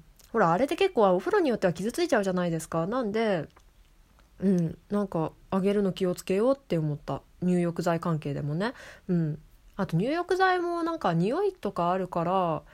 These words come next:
好み分かれる、意外と分かれるのかなって思ったけど、入浴剤って便利ですよね。あと、なんかあげる側の方が意外と困るというか悩みますね。あー、あと、あげる、私があげるもので定番、マグカップかな。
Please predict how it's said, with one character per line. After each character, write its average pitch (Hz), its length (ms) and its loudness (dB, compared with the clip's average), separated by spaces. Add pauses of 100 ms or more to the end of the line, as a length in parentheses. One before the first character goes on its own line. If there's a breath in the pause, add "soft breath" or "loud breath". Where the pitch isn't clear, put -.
(460 loud breath)
好 220 120 -4
み 180 220 2
分 165 100 0
か 202 120 0
れ 208 80 0
る、 185 220 -2
意 185 60 0
外 247 180 -2
と 277 80 0
分 269 100 4
か 285 80 2
れ 311 80 4
る 285 80 0
の 220 80 -2
か 202 120 0
な 247 120 4
っ 262 60 2
て 202 60 0
思 196 120 0
っ 214 40 -4
た 196 100 -2
け 175 80 0
ど、 160 80 2
入 165 100 4
浴 165 200 0
剤 160 120 2
っ - 20 -2
て 156 80 -6
便 180 140 0
利 196 100 -2
で 175 120 -4
す 165 120 -8
よ 151 120 0
ね。 214 580 -4 (400 loud breath)
あ 208 100 -4
と、 165 240 -2 (300 soft breath)
な - 80 -4
ん - 40 -6
か - 160 -4
あ 180 100 2
げ 262 120 2
る 349 120 2
側 381 240 2
の 349 100 2
方 339 160 2
が 233 100 4
意 180 200 2
外 214 200 2
と 214 120 -2
困 202 260 -2
る 180 80 -6
と 156 140 -4
い 151 60 0
う 147 40 -6
か 160 120 -4
悩 175 240 2
み 180 120 0
ま 180 140 -6
す - 100 -14
ね。 160 320 -6 (1300 loud breath)
あ 180 380 2
ー、 - 40 0
あ 233 40 0
と、 185 420 0 (160)
あ 170 160 0
げ 240 180 4
る、 285 160 2
私 285 360 2
が 302 100 6
あ 277 80 4
げ 277 100 2
る 269 80 2
も 277 120 -2
の 277 80 0
で 196 100 0
定 180 220 0
番、 170 180 0
マ 156 100 2
グ 214 140 2
カ - 100 0
ッ - 40 -4
プ - 160 -14
か 156 160 -6
な。 151 420 -2